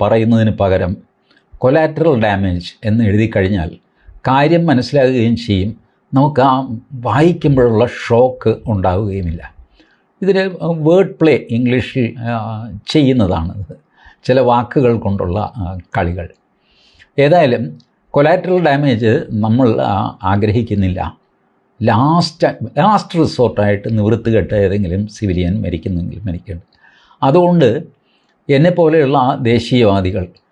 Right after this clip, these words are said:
സംശുദ്ധമായ പാകിസ്ഥാൻ വിരോധം കൊണ്ട് നടക്കുന്നവർ, അത് അഭിമാനമായിട്ട് വിചാരിക്കുന്നവർ പോലും ഇങ്ങനത്തെ ഒരവസ്ഥയിൽ,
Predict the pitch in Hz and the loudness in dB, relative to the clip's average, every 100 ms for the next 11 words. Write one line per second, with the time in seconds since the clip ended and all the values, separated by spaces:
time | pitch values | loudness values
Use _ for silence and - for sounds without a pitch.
0 | _ _ - 123 131 147 139 135 160 127 | _ _ -2 -2 0 0 0 2 2 2
1 | 117 - 104 104 127 - 123 120 113 98 | 2 2 0 0 -2 0 2 2 2 2
2 | 110 120 135 147 - 107 101 104 90 90 | 2 2 -2 -4 -2 0 2 0 0 -4
3 | 101 92 90 - _ _ _ _ _ _ | -6 -6 -8 -14 _ _ _ _ _ _
4 | _ - 143 151 156 180 110 95 123 175 | _ -4 2 4 2 0 -2 2 2 2
5 | 170 170 127 113 95 110 107 95 98 95 | 2 2 2 2 0 0 2 2 2 0
6 | 107 101 87 101 - - 110 110 117 113 | -4 -2 -2 -2 -4 -4 0 2 2 2
7 | 85 80 _ _ _ _ _ _ _ _ | 0 -6 _ _ _ _ _ _ _ _
8 | 170 202 220 220 170 147 104 110 - 110 | 2 4 4 4 2 4 2 0 -2 -2
9 | 104 | -2